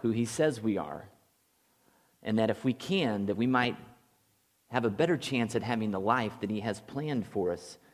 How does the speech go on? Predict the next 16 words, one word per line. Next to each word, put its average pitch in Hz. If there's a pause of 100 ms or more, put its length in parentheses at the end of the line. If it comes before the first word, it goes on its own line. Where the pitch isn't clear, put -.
(200)
which 107
is 104
very 120
different 123
than 123
the 120
life 113
we 117
settle 123
with 95
when 101
we 98 (260)
settle 113
for 113
the 101
lies. 104